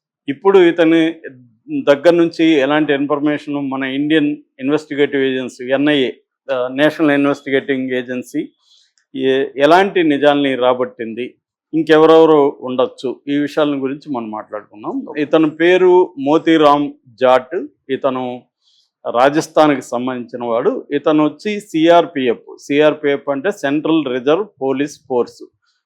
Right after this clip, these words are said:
ఇది నైన్టీన్ థర్టీ నైన్లో ఏర్పడింది. నైన్టీన్ థర్టీ నైన్లో బ్రిటిష్ కాలంలో దీన్ని,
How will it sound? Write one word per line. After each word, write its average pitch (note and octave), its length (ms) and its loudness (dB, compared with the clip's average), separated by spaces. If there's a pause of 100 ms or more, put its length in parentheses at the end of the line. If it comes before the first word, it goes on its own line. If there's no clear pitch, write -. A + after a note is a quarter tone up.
(140)
ఇది F3 280 0
నైన్టీన్ E3 640 0
థర్టీ D3 260 2
నైన్లో D3+ 360 4
ఏర్పడింది. C#3+ 540 0
నైన్టీన్ E3 540 -2
థర్టీ D3+ 220 0
నైన్లో C#3+ 300 0
బ్రిటిష్ C3+ 460 -2
కాలంలో D3 480 2
దీన్ని, C#3+ 500 -2